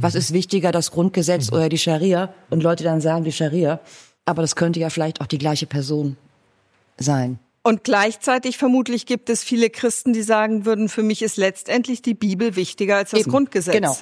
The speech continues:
Speaker 1: Also man weiß da nicht, was,
Speaker 3: Ja.
Speaker 1: wa-, was denkt die Person noch? Und eine Person ist ja auch nicht nur, ist ein Individuum mit vielen Aspekten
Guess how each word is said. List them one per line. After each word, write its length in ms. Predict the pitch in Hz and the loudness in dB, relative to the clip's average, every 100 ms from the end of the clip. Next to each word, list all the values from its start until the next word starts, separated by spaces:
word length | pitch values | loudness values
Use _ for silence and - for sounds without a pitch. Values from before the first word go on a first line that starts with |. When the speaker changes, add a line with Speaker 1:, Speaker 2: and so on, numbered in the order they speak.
| - | -2
Speaker 1:
Also 200 | 180 185 | 0 2
man 160 | 196 | 2
weiß 260 | 196 208 - | 2 0 0
da 120 | 196 | 0
nicht, 200 | 196 196 | 0 0
was, 200 | 196 196 | 0 0
Speaker 3:
Ja. 60 | 185 | 0
Speaker 1:
wa-, 220 | 175 185 - | -2 -2 -2
was 180 | 160 | -2
denkt 220 | - 208 214 | 0 0 0
die 80 | |
Person 540 | 185 185 175 185 170 165 | 2 2 2 4 4 4
noch? 300 | 175 262 - _ _ - - _ | 2 -2 -10 _ _ -20 -20 _
Und 120 | 185 | 0
eine 80 | 185 | 2
Person 400 | 185 170 185 214 | 0 0 2 2
ist 160 | 190 | 0
ja 100 | 190 | -2
auch 100 | - | -2
nicht 280 | 165 196 - | -2 -2 0
nur, 240 | 185 180 175 - - - - | 2 0 -2 -12 -20 -16 -4
ist 160 | - | 0
ein 80 | 277 | 2
Individuum 500 | 202 180 202 220 175 | 2 4 4 4 4
mit 100 | 170 | 2
vielen 280 | - 208 202 | 2 2 2
Aspekten 720 | 170 - 208 - - 156 151 | -2 -2 -4 -2 0 0 0